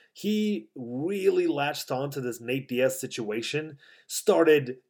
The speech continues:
tweeting at Nate Diaz like, "Oh, I know how you feel, man. This is so hard. It, it's, it's so hard to fight. They get you, even though you're so innocent. You can't do anything about it." Fuck you, Jon Jones. You used steroids multiple fucking times.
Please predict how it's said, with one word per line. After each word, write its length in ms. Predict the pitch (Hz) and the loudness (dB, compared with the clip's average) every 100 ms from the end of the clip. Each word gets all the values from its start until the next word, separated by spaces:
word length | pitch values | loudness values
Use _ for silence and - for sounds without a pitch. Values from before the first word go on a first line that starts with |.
| - | -12
tweeting 420 | - 190 180 165 | -6 -2 0 0
at 120 | 147 | 0
Nate 200 | 156 143 | -2 2
Diaz 300 | 165 165 135 | 8 8 8
like, 160 | 139 - | 2 2
"Oh, 320 | 180 180 180 151 | 2 4 6 4
I 60 | |
know 160 | 143 175 | 2 0
how 80 | 151 | 0
you 160 | 139 | -2
feel, 340 | 123 - 196 185 | -4 4 6 6
man. 300 | 175 175 156 | 4 2 0
This 160 | 135 | -2
is 80 | - | -6
so 240 | - 156 - | 0 0 0
hard. 640 | - 196 180 170 170 135 | 0 4 6 8 6 4
It, 240 | 151 143 160 | -2 -2 -4
it's, 280 | 147 143 | -6 -4
it's 200 | 170 139 | -6 -6
so 240 | - 175 147 | 0 0 0
hard 200 | 143 135 | -2 -6
to 80 | 113 | -8
fight. 600 | - - 202 190 170 135 _ - | -2 2 4 4 2 0 _ -8
They 100 | 131 | -6
get 360 | 117 208 - | 6 6 8
you, 100 | 190 | 6
even 240 | 180 156 139 | 6 6 2
though 80 | 139 | 0
you're 140 | 127 | 0
so 260 | - 120 - | -2 -4 -2
innocent. 460 | 220 214 - 196 147 | 0 0 2 0 0
You 100 | 135 | -6
can't 240 | 131 117 | -8 -4
do 120 | 196 220 | 0 2
anything 200 | 208 196 | 2 0
about 140 | 208 | -4
it." 60 | - _ _ | -4 _ _
Fuck 300 | 302 285 - | 0 0 -2
you, 120 | 202 165 | -4 -2
Jon 280 | 127 117 113 | -2 -4 -2
Jones. 380 | 113 110 110 - _ _ _ | -4 -4 -10 -18 _ _ _
You 160 | 196 277 | 0 2
used 360 | 226 220 208 | 2 -2 2
steroids 460 | 202 190 185 185 143 | 4 6 4 0 -2
multiple 500 | 151 202 202 - 190 | -2 -2 -2 -2 -4
fucking 520 | - 180 156 175 147 | -2 -6 -6 -6 -10
times. 480 | 139 135 110 - | -6 -4 -6 -10